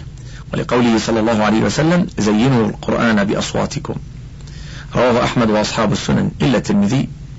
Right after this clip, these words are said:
وابن حبان والحاكم عن البراء. وزاد الحاكم: "فإن الصوت الحسن يزيد القرآن حسنا". قال بعض أهل العلم: "معنى يتغنى بالقرآن يحسن قراءته ويترنم به ويرفع صوته به،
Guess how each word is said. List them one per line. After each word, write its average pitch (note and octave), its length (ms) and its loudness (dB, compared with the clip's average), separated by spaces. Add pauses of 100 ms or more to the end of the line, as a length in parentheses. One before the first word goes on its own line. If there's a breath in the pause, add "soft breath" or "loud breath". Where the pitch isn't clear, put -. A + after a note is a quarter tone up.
وابن G2+ 220 2
حبان A#2+ 380 2
والحاكم A2 520 -2
عن A#2+ 140 2
البراء. F2 320 -2 (760 loud breath)
وزاد G#2 240 4
الحاكم: D#3 500 2 (340 loud breath)
"فإن A#2+ 220 0
الصوت D3+ 360 0
الحسن A2 480 0 (180)
يزيد G#2+ 280 2
القرآن G#2 480 0
حسنا". - 420 -2 (1120 loud breath)
قال A2+ 240 2
بعض A#2+ 200 4
أهل A2+ 220 2
العلم: D3 340 4 (400 loud breath)
"معنى A#2+ 320 4
يتغنى G#2+ 460 2
بالقرآن C3 520 2
يحسن G#2 440 0
قراءته B2+ 560 0 (400 loud breath)
ويترنم G#2 680 2
به D#3 160 4 (380 loud breath)
ويرفع G#2+ 380 2
صوته G2+ 460 0
به، C3 200 2